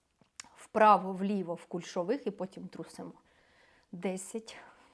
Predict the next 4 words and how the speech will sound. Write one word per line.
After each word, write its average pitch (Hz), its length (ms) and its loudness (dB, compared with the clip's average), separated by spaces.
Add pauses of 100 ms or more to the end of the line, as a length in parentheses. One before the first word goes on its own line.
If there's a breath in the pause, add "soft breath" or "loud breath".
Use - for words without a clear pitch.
(340 loud breath)
дев'ять, 190 640 0 (680 soft breath)
вісім, 214 540 -6 (800 soft breath)
сім, 208 540 -4 (840 soft breath)
шість, - 640 -10